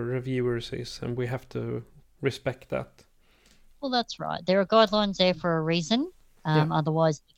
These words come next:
Speaker 2: game would just be all loosey-goosey, and I think it wouldn't be the, the quality game that it is today.
Speaker 1: No. Well, w-, we have one, one thing that we all, uh, get, and that is, uh,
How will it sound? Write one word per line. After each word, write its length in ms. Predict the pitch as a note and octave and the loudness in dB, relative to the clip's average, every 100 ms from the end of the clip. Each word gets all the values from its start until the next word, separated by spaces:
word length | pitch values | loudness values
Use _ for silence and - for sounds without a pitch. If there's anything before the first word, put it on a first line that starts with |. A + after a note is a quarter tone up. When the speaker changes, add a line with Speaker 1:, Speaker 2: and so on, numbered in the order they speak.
| D#3 | 0
Speaker 2:
game 120 | D#3+ | 2
would 180 | D#3 D3 | 0 -2
just 260 | D#3+ - - | -6 -4 -2
be 220 | D#3 D#3 | 0 2
all 240 | D3+ D3+ | 0 2
loosey-goosey, 880 | D#3+ D#3 E3 D#3 E3 F3 - C4 D4+ | 2 2 0 2 2 4 4 4 4
and 280 | F3+ D3+ D3 | 4 2 -2
I 140 | D#3 D3+ | -4 -4
think 260 | D#3+ D#3+ - - _ _ _ - | -4 -6 -8 -16 _ _ _ -6
it 120 | F3 | 0
wouldn't 260 | E3 E3 D#3 | 2 2 4
be 120 | D#3 | 4
the, 160 | D#3 - _ - | 2 -2 _ -8
the 60 | |
quality 440 | - F3+ E3+ D#3+ D#3 | 2 6 6 6 4
game 260 | D#3 D#3 | 4 4
that 140 | D3+ D3 | 4 4
it 100 | D3 | 4
is 420 | D3 C3+ - - _ _ _ | 4 0 -6 -18 _ _ _
today. 440 | - D3+ C3 B2 C3 _ _ _ _ | -4 -2 -2 -4 -8 _ _ _ _
Speaker 1:
No. 220 | D#3 C#3+ - _ _ _ - - - - | -6 -6 -8 _ _ _ -20 -20 -20 0
Well, 180 | F#3 F#3 - D#3 - | 2 2 -2 -14 -10
w-, 180 | F3 F3+ | -8 -4
we 180 | F3+ F#3 | 0 2
have 220 | F3+ G3 | 2 0
one, 480 | E3+ E3+ D#3+ D#3 D3 - | 2 2 2 -2 -6 -4
one 300 | E3 F3 D3+ | 2 2 2
thing 300 | D3+ C#3 C3+ | 0 0 0
that 240 | C3+ - - | -2 -4 -4
we 380 | C#3 C3+ C3 C3 | -2 0 -2 -4
all, 640 | - - D3 C#3 C3 B2+ | -6 0 2 4 2 0
uh, 420 | B2 B2 B2 B2 - _ _ C#3+ | -2 -2 -2 -6 -10 _ _ 0
get, 340 | C#3 B2 - | 0 0 -4
and 140 | C#3 C3+ | -2 0
that 180 | C3+ C3 | 2 0
is, 480 | B2+ - - - | -4 -8 -12 -6
uh, 520 | C3+ B2 B2 B2 B2 | -4 -2 -2 -4 -6